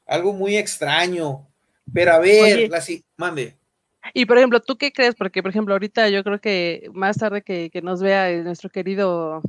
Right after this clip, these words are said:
Speaker 2: el chef, ya ves que él sí está como de, Y ya ven
Speaker 1: No,
Speaker 2: cómo así se
Speaker 1: anda
Speaker 2: va a
Speaker 1: convaleciente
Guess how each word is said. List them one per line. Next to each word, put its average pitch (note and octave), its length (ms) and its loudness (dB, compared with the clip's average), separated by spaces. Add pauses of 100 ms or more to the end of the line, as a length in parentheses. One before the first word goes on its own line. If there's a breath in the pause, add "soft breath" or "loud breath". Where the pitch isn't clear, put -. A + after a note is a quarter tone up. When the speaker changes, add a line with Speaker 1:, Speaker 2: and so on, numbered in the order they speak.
(200)
Speaker 2:
el F3 120 -20
chef, A3+ 280 -4 (280)
ya E3+ 140 -6
ves E3+ 140 -6
que G3+ 100 -2
él G3+ 80 0
sí A3+ 80 -4
está G3+ 220 -2
como G3 240 -4
de, F#3 80 0
Y A3 140 -4
ya B3 140 -2
ven C4 140 -4
Speaker 1:
No, C4 60 2
Speaker 2:
cómo A3+ 200 0
así G#3+ 200 -8
se G#3+ 60 2
Speaker 1:
anda A3+ 100 2
Speaker 2:
va C#4 80 6
a C4+ 40 -4
Speaker 1:
convaleciente A#3+ 640 2